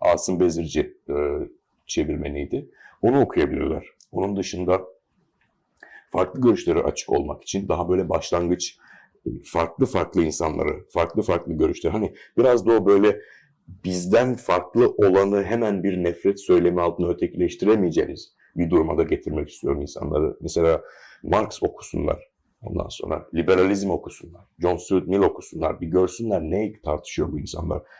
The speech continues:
Çünkü bu insanların tartıştıkları şeyler çok değerli. Yani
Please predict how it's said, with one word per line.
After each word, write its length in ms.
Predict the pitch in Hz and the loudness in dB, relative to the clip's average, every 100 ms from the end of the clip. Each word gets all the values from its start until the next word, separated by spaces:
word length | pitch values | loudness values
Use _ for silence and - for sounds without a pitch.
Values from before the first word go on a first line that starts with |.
| - | -14
Çünkü 200 | 92 87 | -10 -2
bu 100 | 98 | 0
insanların 340 | 98 110 120 | 0 0 0
tartıştıkları 480 | 107 90 - - 120 | 0 -2 -4 -4 -4
şeyler 200 | 131 131 | -2 -4
çok 220 | - 117 | -4 -2
değerli. 440 | 87 76 78 87 - _ - | 0 0 0 -6 -8 _ -6
Yani 240 | 80 87 | -2 0